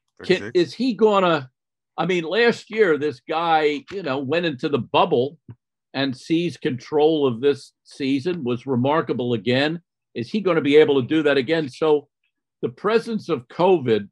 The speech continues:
Speaker 1: and all this stuff does present a whole other, uh, bunch of scenarios that are interesting to see who plays out. The Nuggets, for example, last year in the bubble were unbelievable, you know, Murray and Jokic,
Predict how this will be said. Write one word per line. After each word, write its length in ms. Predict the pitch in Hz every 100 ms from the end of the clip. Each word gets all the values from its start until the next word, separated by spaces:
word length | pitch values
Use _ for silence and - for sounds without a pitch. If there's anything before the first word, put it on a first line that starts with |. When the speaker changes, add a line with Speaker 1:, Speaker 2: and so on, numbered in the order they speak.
| -
Speaker 1:
and 160 | 123 117
all 220 | 139 127
this 320 | 127 127 - -
stuff 240 | 131 127 -
does 260 | 151 170 -
present 480 | - 135 139 135 131
a 100 | 123
whole 420 | - 147 147 135 -
other, 460 | 131 120 120 113 110
uh, 580 | 110 110 107 104 104 101 101 _ - _ _ _ _ _ _ _ _ -
bunch 280 | 165 160 156
of 120 | 127
scenarios 800 | - 139 147 151 135 120 113 -
that 120 | 123
are 120 | 123
interesting 420 | 131 143 123 135
to 80 | 113
see 180 | - 135
who 100 | 117
plays 360 | 117 127 117 123
out. 200 | 127 127
The 60 |
Nuggets, 380 | 143 202 208 170
for 120 | -
example, 400 | 139 156 151 135
last 280 | 139 151 127
year 100 | 135
in 40 | 120
the 60 |
bubble 460 | 98 170 147 104 - _ _ _
were 160 | 151 156
unbelievable, 640 | 160 135 165 151 87 78 _ _ _ -
you 80 |
know, 140 | 143 139
Murray 360 | 135 139 139
and 80 | 131
Jokic, 420 | 131 151 156 123